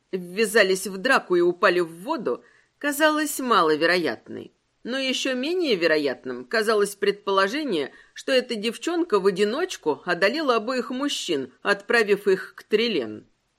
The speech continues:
Капитан возвышался над ней, этой беспризорницей в сером и белом, окутанной запахом сженой гвоздики. Он не знал ни кто она, ни почему плыла в Ашхак.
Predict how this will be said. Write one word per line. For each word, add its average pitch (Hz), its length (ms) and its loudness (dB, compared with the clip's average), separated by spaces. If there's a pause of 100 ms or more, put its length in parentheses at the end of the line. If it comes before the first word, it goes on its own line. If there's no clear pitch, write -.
(240)
Капитан 320 600 0
возвышался 311 720 0
над 147 260 -2
ней, 127 400 -6 (120)
этой 262 380 -2
беспризорницей 254 1000 -2
в 240 80 -10
сером 247 380 0
и 277 40 -4
белом, 127 600 -2
окутанной 247 600 -2
запахом 247 580 -2
сженой 190 420 0
гвоздики. 190 880 -6 (380)
Он 320 300 0
не 254 100 0
знал 233 400 0
ни 247 220 -4
кто - 380 0
она, 277 500 -2
ни 262 160 -4
почему 285 520 -6
плыла 233 420 4
в 214 40 0
Ашхак. - 600 -4